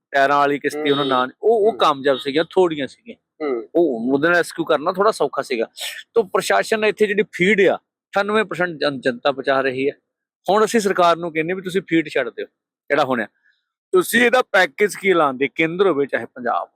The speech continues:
Speaker 1: ਪੈਕੇਜ ਐਲਾਨੇ ਵੀ ਕਿੰਨਾ ਨੁਕਸਾਨ ਹੋ ਗਿਆ, ਦੀ
Speaker 2: ਪਰ
Speaker 1: ਭਰਪਾਈ।
Speaker 2: ਸਰਵਨ ਜੀ, ਇਹ ਨੁਕਸਾਨ ਜਿੰਨਾ ਹੋ ਗਿਆ, ਹਜੇ ਆਂਕਲਨ ਲਾਉਣਾ ਮੁਸ਼ਕਲ ਹੈ, ਕਿਉਂਕਿ ਸਾਰਾ ਖੇਤ ਖਲਿਆਣ ਤਾਂ ਡੁੱਬੇ ਪਏ ਪਾਣੀ। ਜਦੋਂ ਹਾਲਾਤ ਠੀਕ ਹੋਣਗੇ, ਉਸ ਤੋਂ ਬਾਅਦ ਇਹਦਾ, ਇਹਦਾ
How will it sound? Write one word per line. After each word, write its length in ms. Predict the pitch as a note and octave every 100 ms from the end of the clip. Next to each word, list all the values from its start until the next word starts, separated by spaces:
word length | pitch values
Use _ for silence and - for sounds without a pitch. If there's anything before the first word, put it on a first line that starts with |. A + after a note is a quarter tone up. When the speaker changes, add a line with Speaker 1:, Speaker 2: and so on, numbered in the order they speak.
| _
Speaker 1:
ਪੈਕੇਜ 360 | D#3+ D#3+ F#3 D#3
ਐਲਾਨੇ 320 | D#3 B2+ A2 - -
ਵੀ 80 | G#3+
ਕਿੰਨਾ 520 | _ G#3+ G#3 G#3 A3
ਨੁਕਸਾਨ 500 | G3 - E3 C3+ D3
ਹੋ 120 | D3
ਗਿਆ, 100 | C3+
ਦੀ 100 | D3
Speaker 2:
ਪਰ 80 | F#3+
Speaker 1:
ਭਰਪਾਈ। 300 | F3+ F3+ F#3
Speaker 2:
ਸਰਵਨ 200 | G3 G#3
ਜੀ, 100 | A#3+ A3+ - G3+
ਇਹ 120 | F#3 E3+
ਨੁਕਸਾਨ 420 | D#3+ - C#3 F#3
ਜਿੰਨਾ 280 | D3+ D#3+ E3+
ਹੋ 160 | C#3+
ਗਿਆ, 220 | C#3 F3+ G#3+ C3
ਹਜੇ 260 | C3+ F3+ F#3+
ਆਂਕਲਨ 500 | D3 C#3+ C#3+ E3+ F3+
ਲਾਉਣਾ 260 | C#3+ C3+ G#3+
ਮੁਸ਼ਕਲ 500 | E3 D3 - F3 D3
ਹੈ, 140 | E3+
ਕਿਉਂਕਿ 440 | F#3 E3 F3+ F#3 - _
ਸਾਰਾ 380 | - D#3+ F#3 G3+
ਖੇਤ 340 | - D#3 E3+ - F#3 F#3 -
ਖਲਿਆਣ 320 | D#3 D#3 F3
ਤਾਂ 120 | F#3+
ਡੁੱਬੇ 280 | F3+ F3 G3+
ਪਏ 140 | G3+
ਪਾਣੀ। 320 | G3 E3+ E3 - - _
ਜਦੋਂ 380 | E3 F3 G3+ G3
ਹਾਲਾਤ 500 | D#3 C#3+ D3 D#3+ F3+ - _ -
ਠੀਕ 220 | F#3 G#3+ C#3+
ਹੋਣਗੇ, 220 | C#3+ D#3
ਉਸ 100 | F3+
ਤੋਂ 80 | F#3+
ਬਾਅਦ 240 | G3 G3+
ਇਹਦਾ, 240 | G#3 G#3 G3 G3 - -
ਇਹਦਾ 280 | F#3 F#3 F3